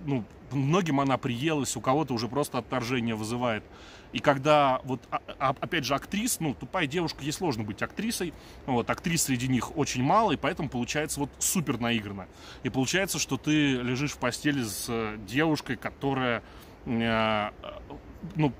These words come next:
просто делает лютейшую дичь. Мало кому такое может понравиться. Хотя, ну, опять же, вот я и Бриссон, да, как и многие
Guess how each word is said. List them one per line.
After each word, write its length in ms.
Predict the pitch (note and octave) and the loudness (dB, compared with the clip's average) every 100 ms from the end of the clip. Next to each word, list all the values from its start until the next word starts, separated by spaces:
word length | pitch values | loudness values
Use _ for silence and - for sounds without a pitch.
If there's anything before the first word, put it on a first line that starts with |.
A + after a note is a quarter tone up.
| - | -8
просто 400 | D3 D3 D#3 - | 0 2 2 0
делает 420 | A#2+ C#3 C#3 B2+ | -2 2 2 2
лютейшую 640 | A#2+ A2 - B2+ - B2 G#2+ | -2 -6 0 0 0 -4 -6
дичь. 420 | G2 A2 - - - - A#2+ | -6 -6 -6 -8 -14 -10 2
Мало 260 | C3+ D#3 | 4 4
кому 240 | C#3 B2+ C#3 | 4 0 0
такое 280 | B2 C3+ | -2 -2
может 220 | A#2 A#2+ G#2+ | -2 -2 -2
понравиться. 540 | B2 A#2 G#2 F2+ - - - | -4 -2 -4 -4 -14 -16 -14
Хотя, 500 | - F3 G3 E3+ B2 B2 - | 2 2 4 2 2 -2 -10
ну, 120 | C3+ B2 | -2 -2
опять 240 | C#3+ A2+ | 0 -2
же, 60 | G#2 | -4
вот 100 | G#2+ | -2
я 240 | C3+ F3 | 0 2
и 60 | A2+ | 0
Бриссон, 420 | A2+ E3+ - A#2+ | -2 -4 -4 -2
да, 220 | A2+ C#3+ A#2+ | -2 -2 -4
как 220 | - A2+ | -4 -4
и 40 | G#2 | -2
многие 440 | A#2 A2+ G#2+ G2+ | -2 0 -2 -4